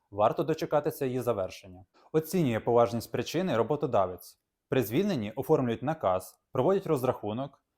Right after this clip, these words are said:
і виплачують компенсацію за невикористану відпустку, а документи надсилають у вигляді скан-копії. Бронь працівника анулюйте до звільнення, або після звільнення вона анулюється автоматично. Поодинокі випадки неповернення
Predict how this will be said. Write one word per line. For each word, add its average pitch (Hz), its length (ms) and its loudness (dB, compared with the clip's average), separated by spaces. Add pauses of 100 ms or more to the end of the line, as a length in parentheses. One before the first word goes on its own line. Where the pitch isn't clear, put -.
(160)
і 139 80 -2
виплачують 139 540 2
компенсацію 123 680 -2
за 113 80 -4
невикористану 117 580 -4
відпустку, - 680 -12 (340)
а 110 100 -2
документи 120 480 -2
надсилають 156 680 0
у 123 80 -6
вигляді 113 340 -2
скан-копії. 101 680 -6
Бронь 156 260 2
працівника 165 680 2
анулюйте 131 520 0
до 110 220 0
звільнення, 170 560 -2 (180)
або 123 180 0
після 131 360 -2
звільнення 160 560 -4
вона 110 380 -4
анулюється 110 580 -6
автоматично. 104 760 -8 (200)
Поодинокі 156 540 4
випадки 127 360 0
неповернення 120 760 0